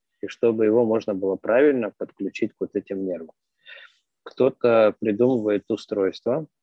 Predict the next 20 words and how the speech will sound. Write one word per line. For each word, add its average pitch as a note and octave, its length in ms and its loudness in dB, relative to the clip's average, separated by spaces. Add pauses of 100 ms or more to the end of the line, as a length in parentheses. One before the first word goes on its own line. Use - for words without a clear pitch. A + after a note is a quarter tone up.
(720)
которые G#2+ 380 2
дают G2+ 500 2
более-менее G#2 680 -2
осмысленный G2+ 520 -6
сигнал. G#2 360 -2
Но B2 140 -2
пока B2 300 0
что - 180 -4
это G2+ 320 -2 (180)
все A2 220 -4
в F#2+ 60 -8
зачаточном F#2+ 800 -6 (360)
состоянии, B2+ 760 2
пока C3+ 240 -2
что - 160 -10
нету G#2+ 280 -2
решений, B2+ 340 -2
которые G2 420 -4
бы F#2+ 220 -2 (680)
вот, F#2+ 260 -2